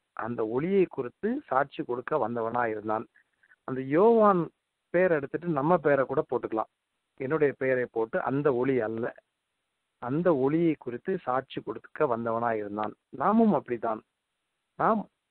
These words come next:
ஒளியாக இருக்க வேண்டும் என்று ஆண்டவராய் இயேசு கிறிஸ்து விரும்புகிறார். மலைப்பிரசங்கத்திலே பார்க்கும்போது, "நீங்கள் உலகத்திற்கு ஒளியா இருக்கிறீர்கள்."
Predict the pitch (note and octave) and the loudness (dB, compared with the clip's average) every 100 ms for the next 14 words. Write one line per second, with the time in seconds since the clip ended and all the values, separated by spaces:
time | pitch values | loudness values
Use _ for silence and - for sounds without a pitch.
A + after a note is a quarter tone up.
0 | _ B2+ D3+ F3+ G3 F#3 E3 C#3+ D#3 C3+ | _ -2 0 4 4 4 0 0 -2 0
1 | D3+ E3 C#3 G#2 - _ _ C3+ B2 E3+ | 2 2 0 -2 -14 _ _ -12 -6 -2
2 | D3 A#2+ A#2+ A#2+ A#2 B2 - B2 A#2 A2+ | -2 -2 -2 -2 -4 -8 -10 -14 -12 -12
3 | D3 A#2+ A#2 A2+ G#2+ G#2+ - A#2 B2 B2 | -8 -4 -6 -6 -6 -6 -6 -4 -4 -4
4 | B2 - A#2+ A2 A2+ A2+ A2+ A2 - A2 | -8 -6 -10 -4 -4 -2 -2 -4 -6 -6
5 | G#2+ B2+ D4 _ _ _ _ _ D3+ G3+ | -4 -4 -8 _ _ _ _ _ 2 4
6 | A3 G3 C#3+ D3+ D#3+ - - - G3 C#3 | 6 4 2 0 0 -6 -14 -10 -8 -4
7 | B2+ F3 F#3 F3+ C#3+ C3 B2 A#2 A2+ | 0 2 4 4 0 -2 -10 -10 -10